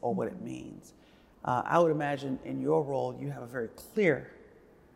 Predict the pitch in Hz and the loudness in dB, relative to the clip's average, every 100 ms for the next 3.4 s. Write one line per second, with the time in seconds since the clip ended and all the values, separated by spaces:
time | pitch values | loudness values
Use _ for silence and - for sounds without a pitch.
0 | - - - 156 - 131 - 117 123 - | -20 -20 -4 -2 4 4 4 -4 -4 -8
1 | 127 135 - - 135 139 - - 95 - | -6 -6 -6 -8 -6 -8 -12 -8 -6 -2
2 | 151 220 240 233 - 208 170 147 - 170 | 4 6 6 4 2 -4 -4 -6 -4 0
3 | 156 - - | 0 -2 -14